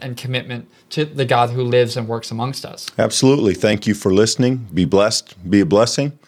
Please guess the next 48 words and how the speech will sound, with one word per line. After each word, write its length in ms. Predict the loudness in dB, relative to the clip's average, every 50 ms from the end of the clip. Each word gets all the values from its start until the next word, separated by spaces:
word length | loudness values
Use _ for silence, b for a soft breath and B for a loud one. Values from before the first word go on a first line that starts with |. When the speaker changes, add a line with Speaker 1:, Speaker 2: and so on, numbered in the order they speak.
| b b b b b _
Speaker 2:
and, 280 | -2 0 0 0 2 2
uh, 120 | 2 2
we 220 | 2 2 2 2 0
will 320 | -2 -4 -2 -2 -2 -4
be 200 | -6 -4 -2 0 2
back 280 | 2 2 2 0 -2
again 280 | -4 -2 0 2 2 0
with 180 | 0 -2 -4
you 80 | -4 -4
soon. 340 | -2 -2 -2 -4 -4 -6 -10 _ _ _ _ _
Speaker 1:
Before 400 | -10 -10 -6 -2 2 2 2 2
we 140 | 2 0 0
do 220 | 0 -2 0 0
that, 340 | 2 2 2 2 0 -4 -6 b b b b b -6
we'd 100 | -2 0
love 260 | 2 2 0 0 -2
for 60 | -2
you 100 | -2 -2
to 80 | -2 -2
share 320 | -2 -2 2 2 4 4
this 220 | 4 2 0 0 0
video 400 | 0 0 2 4 4 4 4 4
wherever 440 | 4 2 4 4 2 2 2 0 0
you're 200 | 0 2 2 2
at. 320 | 2 2 2 0 -2 -4 -2
If 200 | -2 -2 -2 0
you're 140 | 0 0 0
on 160 | 0 -2 0
Facebook, 500 | 0 0 2 0 0 -2 -2 -4 -2 -4
hit 140 | -6 -4 -2
that 180 | -2 -2 -2
share 220 | -2 0 2 2 4
button 280 | 4 2 0 0 -2
so 140 | -2 -2 -2
that 180 | -2 -2 0 0
others 360 | 0 2 2 0 -2 -2 -4
see 260 | -4 -2 0 2 2
it. 220 | 2 2 0 B B B B B B B -4
Uh, 140 | -2 -2 -2
if 100 | -2 -4
you're, 460 | 0 2 4 4 6 4 4 2 2 2
uh, 80 | 2
listening 300 | 2 2 0 0 0 -2
as 100 | -2 -2
a 40 | -4
podcast, 640 | -2 0 0 0 0 0 0 0 0 0 -2 -2 0
give 200 | 0 2 2 2
it, 220 | 2 0 -2 b